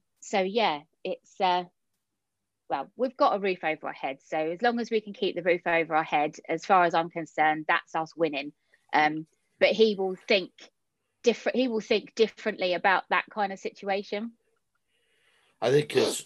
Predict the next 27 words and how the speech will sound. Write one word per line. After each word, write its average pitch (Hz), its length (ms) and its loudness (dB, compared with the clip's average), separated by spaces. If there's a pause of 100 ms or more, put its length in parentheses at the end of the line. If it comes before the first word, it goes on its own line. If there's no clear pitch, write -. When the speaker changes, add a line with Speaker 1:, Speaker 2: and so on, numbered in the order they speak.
Speaker 2:
<clears throat> - 60 -10
as 147 640 0
long 147 180 6
as 123 160 -8
you, 123 300 -4 (200)
you've 107 360 -8
both 107 380 0
got - 280 -2
that 95 160 -6
support 92 580 -2
and 87 400 -8 (2000)
f-, - 400 -16 (220)
at, - 220 0 (320)
at 151 80 6
the 185 80 10
end 190 120 8
of 147 40 4
the 147 80 8
day, 101 300 6
financial, 123 1080 0
f-, - 260 -20
uh, 117 180 4 (520)
financially, 107 880 -4 (1000)
that's 101 280 0
the 110 100 0
biggest 104 480 -4
thing 87 360 2